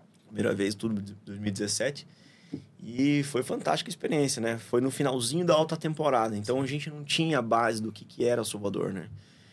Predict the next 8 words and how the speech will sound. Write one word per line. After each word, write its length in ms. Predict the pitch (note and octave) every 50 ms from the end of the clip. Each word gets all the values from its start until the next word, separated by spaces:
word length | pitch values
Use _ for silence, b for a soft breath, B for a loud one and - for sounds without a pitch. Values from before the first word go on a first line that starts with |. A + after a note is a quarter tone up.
| B B B B _
Então, 720 | - F#2+ G#2 A2 A#2+ B2 B2 A#2+ A2+ A2 G#2+ G#2 G2 F#2 F#2+ G#2 G#2 - - -
e, 300 | - G2+ G2+ G2+ G2 -
inclusive 480 | A2+ A#2 A2+ B2 A2 G2+ A#2+ C3 C#3+ D3
rolou 260 | A2 A#2+ A2+ A2+ B2
uma 100 | C3 C3+
presepada 420 | - B2+ C3 C3 - - B2 B2 C3+
muito 180 | C#3 C#3+ C#3+ A#2+
grande 440 | A2 A#2+ C3 C#3 D3 B2+ A2 G#2+